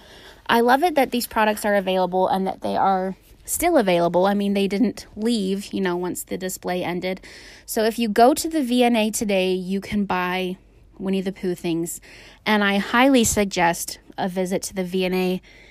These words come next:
and a visit to their gift shop so that you can partake in all of the Winnie the Pooh goodness, because it's incredible. And speaking of stores in London,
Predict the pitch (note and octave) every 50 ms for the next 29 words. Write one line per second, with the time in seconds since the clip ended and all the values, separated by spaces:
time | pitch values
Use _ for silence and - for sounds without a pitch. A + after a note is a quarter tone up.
0 | - - - - - F#3+ F#3 G3+ F#3+ F#3+ F3+ F3 F#3+ F#3+ - - - - - F#3+
1 | F3 E3+ - E3+ F3 - - - - - - - - - - - - - - -
2 | - - _ _ - _ _ _ _ _ _ _ _ _ _ _ _ _ _ -
3 | - - _ _ _ _ _ - - - G#3 F#3 F#3+ F#3+ - F#3 F#3+ - G3 F#3+
4 | F#3+ - G3 F#3+ - - F#3 F#3 F#3 - - F#3 F3+ F3+ F#3 F3+ F3 _ - -
5 | - - - - _ _ _ _ _ - - G3 G3+ G#3 G3 F#3 F3+ F#3 G3 F#3
6 | F3 F#3 F3+ F3+ E3+ F3+ F3+ - - F#3 F3 E3 F3+ F3 E3+ F3 F3 F3 F3 -
7 | - - - - - - _ _ _ _ _ _ _ _ _ - G#3 - - G#3
8 | G#3 A3 A3+ A3 - B3 B3+ B3+ C#4 C#4 C4 G#3+ G3+ G3 G3 - _ _ _ _
9 | - - - - - - - - - - - - - _ _ _ _ _ _ _
10 | _ - - B3 C4+ C4+ C4 - - - F#4 F#4 - G4 F#4+ F#4 E4+ C4+ B3+ B3
11 | A#3+ A#3+ A#3+ A#3 A#3 B3+ - - - - - - - - - - - _ _ _
12 | _ _ _ - - - G#3+ G3 F#3+ G3 G3 F#3+ F#3+ F#3 F3+ F3 F3+ F3 F3+ F3+
13 | F#3 F3+